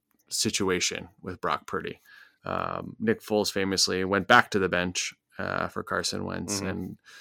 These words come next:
Speaker 1: uh, Kurt Warner did not for Trent Green.
Speaker 2: Right.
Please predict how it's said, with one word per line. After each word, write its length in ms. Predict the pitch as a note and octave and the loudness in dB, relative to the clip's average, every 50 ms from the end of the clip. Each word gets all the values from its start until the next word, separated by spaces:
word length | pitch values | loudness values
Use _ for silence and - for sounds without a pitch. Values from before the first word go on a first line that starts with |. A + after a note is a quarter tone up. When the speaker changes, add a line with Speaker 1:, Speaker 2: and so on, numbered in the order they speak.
| - - _ - | -20 -20 _ -2
Speaker 1:
uh, 320 | - G2 G2 F#2 E2+ F2 F#2+ | 2 4 6 6 6 4 2
Kurt 280 | - - B2 A#2 F#2+ | 2 4 4 4 6
Warner 500 | A2+ A#2 B2 B2 A2+ G#2+ G#2 G2+ G2+ G#2 - _ _ _ _ _ _ _ _ _ _ B2 - | 6 6 6 6 6 6 6 4 2 0 -4 _ _ _ _ _ _ _ _ _ _ -8 0
did 160 | - A#2 G#2 | 2 2 6
not 360 | G2+ A2 G#2 D#2+ D#2 E2+ - - | 6 6 6 6 4 0 -2 -4
for 240 | E2+ E2 - G2 | -6 -4 -2 -2
Trent 260 | F#2 - - F2+ F2+ - | 0 0 -2 -4 -4 -4
Green. 260 | - D#2 D#2+ E2+ - - | -8 -8 -8 -8 -6 -2
Speaker 2:
Right. 220 | G2 F#2 D#2+ - | 0 0 0 -2